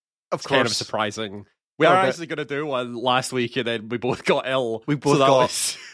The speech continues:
Speaker 2: <laughs>
Speaker 1: Let,
Speaker 2: yeah.
Speaker 1: let's be clear, we both got incredibly ill. Like,
Speaker 2: Oh, yeah. Yeah,
Speaker 1: what,
Speaker 2: yeah,
Speaker 1: like,
Speaker 2: yeah.
Speaker 1: insanely ill. Like,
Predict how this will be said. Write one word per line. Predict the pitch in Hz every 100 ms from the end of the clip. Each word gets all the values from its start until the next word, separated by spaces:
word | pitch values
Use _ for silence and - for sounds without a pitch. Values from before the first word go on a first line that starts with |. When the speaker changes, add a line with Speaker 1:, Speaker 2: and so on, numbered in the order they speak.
| _
Speaker 2:
<laughs> | _ -
Speaker 1:
Let, | 214 240
Speaker 2:
yeah. | -
Speaker 1:
let's | 202
be | 214
clear, | 202 170 -
we | 190
both | 202 185
got | 147 - 165
incredibly | 151 - - - 190 165 160 135 120
ill. | 113 113 107 - _ _ 165
Like, | 147 131 - _
Speaker 2:
Oh, | 165 190
yeah. | 170 123 95 _
Yeah, | 185 139 127
Speaker 1:
what, | 120
Speaker 2:
yeah, | 113
Speaker 1:
like, | 98 92
Speaker 2:
yeah. |
Speaker 1:
insanely | 233 - - 233 220 180 151
ill. | 123 127 120 104 - _ _ _
Like, | 165 175 -